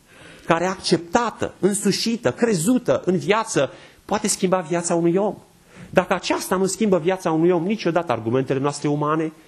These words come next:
cât de elaborate, logice, înțelepte ar fi, nu vor putea să schimbe viața unui om. De aceea repet acest aspect. Cum sunt eu în fața cuvântului? Mă plec, îl ascult, este o autoritate,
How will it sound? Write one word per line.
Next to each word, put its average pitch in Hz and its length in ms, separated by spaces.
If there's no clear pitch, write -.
cât 151 100
de 143 80
elaborate, 147 600
logice, 143 460
înțelepte 135 440
ar 123 180
fi, 156 240
nu 165 120
vor 147 140
putea 143 220
să 139 120
schimbe 123 360
viața 95 340
unui 98 220
om. 104 220
De 110 140
aceea 151 240
repet 147 260
acest 147 300
aspect. - 440
Cum 262 160
sunt 175 280
eu 185 100
în 139 80
fața 135 280
cuvântului? 151 600
Mă 202 120
plec, 190 500
îl 165 140
ascult, 175 640
este 160 280
o - 20
autoritate, 175 840